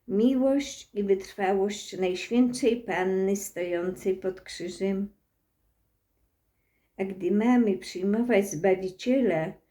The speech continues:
w Najświętszej Komunii, ofiarujmy Mu również gotowość Maryi i jej przenajświętsze zachwycenie w czasie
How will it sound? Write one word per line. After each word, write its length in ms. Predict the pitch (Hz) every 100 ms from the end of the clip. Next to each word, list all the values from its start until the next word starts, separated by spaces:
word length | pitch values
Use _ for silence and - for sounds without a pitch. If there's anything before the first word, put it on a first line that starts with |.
| _ _ -
w 80 |
Najświętszej 880 | 208 190 196 - 269 247 - 254 247
Komunii, 840 | 214 196 208 226 226 220 240 240 - _ _ _
ofiarujmy 960 | 202 220 220 190 190 214 208 208 214 214
Mu 300 | 208 208 202
również 600 | 196 196 202 208 208 202 - - _ _ _
gotowość 880 | 185 202 208 269 277 262 262 - -
Maryi 760 | 220 196 190 208 202 208 233 - _ _ _ -
i 180 | 220 220
jej 280 | 240 285 285
przenajświętsze 1000 | 285 226 196 196 - 226 240 240 240
zachwycenie 1040 | 226 202 202 - 196 190 220 208 214 214 220 - _ _ -
w 120 | -
czasie 680 | 226 190 202 - 190 226